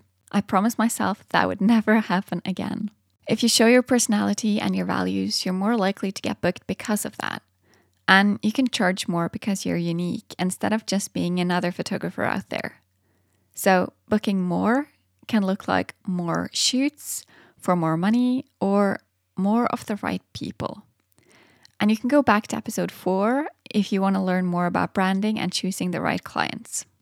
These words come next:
When you're showing up as yourself, you'll start attracting better clients. And by better, <laughs> I mean people that are more like you.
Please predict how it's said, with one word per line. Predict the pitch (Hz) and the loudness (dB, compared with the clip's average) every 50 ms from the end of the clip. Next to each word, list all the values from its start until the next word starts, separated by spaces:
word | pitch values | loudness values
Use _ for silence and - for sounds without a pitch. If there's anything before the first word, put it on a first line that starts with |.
| _ _ _ _ _ _ _ _ _ _ | _ _ _ _ _ _ _ _ _ _
When | - 220 226 247 | 2 4 4 4
you're | 262 254 | 4 4
showing | - - 294 294 285 240 | 4 2 2 2 2 2
up | 214 214 214 - | 0 0 -2 -4
as | 180 - | -6 -6
yourself, | - - 208 - - - - - 233 233 - - - | -6 -6 -6 -6 -6 -4 -2 -2 -2 -2 -4 -2 0
you'll | 196 196 | 0 2
start | - - - 208 214 226 | 2 0 0 0 0 0
attracting | 233 233 - 220 208 - - - 220 202 208 - _ _ _ _ _ | 0 -2 -2 -4 -6 -6 -6 -6 -4 -4 -6 -6 _ _ _ _ _
better | - 190 185 180 180 180 | 2 2 2 2 2 -2
clients. | - - - - - - - - 233 - - - _ _ _ _ _ _ - - | -4 -6 -8 -6 -6 -8 -10 -12 -12 -12 -12 -14 _ _ _ _ _ _ -2 0
And | 190 185 185 | 0 2 4
by | 190 185 190 | 4 2 4
better, | - 233 233 202 - - - 196 208 240 - _ | 4 4 4 4 2 2 2 2 2 2 0 _
<laughs> | |
I | - 214 247 247 240 220 | 4 6 6 8 6 8
mean | 226 247 240 240 247 214 | 8 8 10 10 8 6
people | 214 - - 185 - - 185 185 185 | 4 0 -2 -2 0 2 2 2 2
that | 180 - 165 | 2 0 0
are | 170 165 | 0 0
more | 165 170 170 170 | 0 0 0 0
like | 165 165 180 180 - - | 0 -2 -2 -4 -4 -6
you. | - - - - - 220 | -6 -6 -4 -6 -6 -8